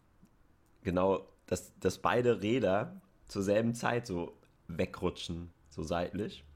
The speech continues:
Und das ist ja dann wie so ein Reißverschluss. Also wenn du schaffst, das erste Rad zu entgleisen, dann folgen ja die anderen so.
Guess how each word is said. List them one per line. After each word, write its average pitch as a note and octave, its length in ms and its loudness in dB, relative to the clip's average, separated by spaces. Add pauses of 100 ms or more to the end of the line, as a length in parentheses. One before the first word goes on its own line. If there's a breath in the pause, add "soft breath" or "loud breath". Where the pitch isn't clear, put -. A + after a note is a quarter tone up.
(1040 soft breath)
Und F2 120 0
das F2+ 140 0
ist A2 100 0
ja A#2 80 6
dann G#2+ 160 2
wie A2+ 80 0
so A2+ 80 2
ein G2+ 60 0
Reißverschluss. F#2 680 -2
Also E2 200 -2
wenn F#2 80 2
du F#2 220 2 (180)
schaffst, G2 240 -4
das F#2 80 -6
erste A#2 420 -4
Rad A#2 240 -2
zu A#2+ 80 -2
entgleisen, A#2+ 760 -2
dann G2 160 -2
folgen G#2+ 300 0
ja F2+ 80 0
die E2+ 120 -2
anderen F#2 380 -4
so. F2+ 300 -10